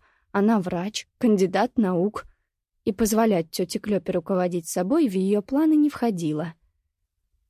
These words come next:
Однако им пришлось познакомиться поближе при совершенно неожиданных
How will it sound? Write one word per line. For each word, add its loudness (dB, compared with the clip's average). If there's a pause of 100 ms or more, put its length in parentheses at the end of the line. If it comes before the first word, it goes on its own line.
Однако 2
им 6
пришлось 0
познакомиться 0
поближе -2 (260)
при -2
совершенно 2
неожиданных 2